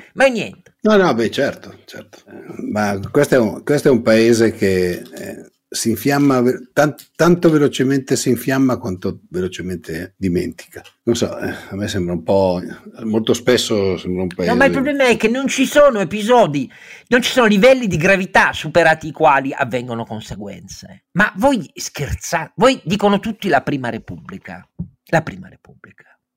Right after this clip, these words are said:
Speaker 1: La Prima Repubblica, tra maggioranza e opposizione, sulle questioni internazionali viveva una situazione molto delicata, perché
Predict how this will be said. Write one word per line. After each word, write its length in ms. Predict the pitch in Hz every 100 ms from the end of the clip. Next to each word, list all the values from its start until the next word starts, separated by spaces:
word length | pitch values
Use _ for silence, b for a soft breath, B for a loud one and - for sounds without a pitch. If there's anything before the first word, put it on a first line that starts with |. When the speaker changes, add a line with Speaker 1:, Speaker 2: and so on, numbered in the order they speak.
| _ _ _ B B B B
Speaker 1:
La 100 | 190
Prima 280 | 196 330 339
Repubblica, 720 | 180 - 92 - 85 - 90 -
tra 220 | - 127
maggioranza 640 | 101 110 113 156 220 240 143
e 40 |
opposizione, 800 | 123 113 113 117 110 - 95 87
sulle 260 | - 226 233
questioni 380 | 127 120 190 190
internazionali 1080 | 127 117 113 110 - 110 104 90 87 - _
viveva 760 | 131 147 220 175 151 107 98 -
una 160 | 110 113
situazione 420 | 120 127 175 147
molto 400 | 92 101 95 90
delicata, 580 | 87 90 76 67 _ -
perché 380 | - - -